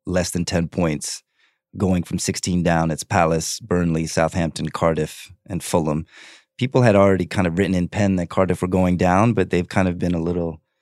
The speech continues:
feistier than, you know, uh, people might have predicted.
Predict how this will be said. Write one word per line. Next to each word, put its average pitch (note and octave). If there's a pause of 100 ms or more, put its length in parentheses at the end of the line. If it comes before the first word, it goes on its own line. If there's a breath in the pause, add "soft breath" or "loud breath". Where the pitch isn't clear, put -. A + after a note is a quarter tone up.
(320)
feistier G#2+
than, G2+
you G#2
know, G#2+
uh, F2
people F#2+
might F#2
have F2
predicted. F#2+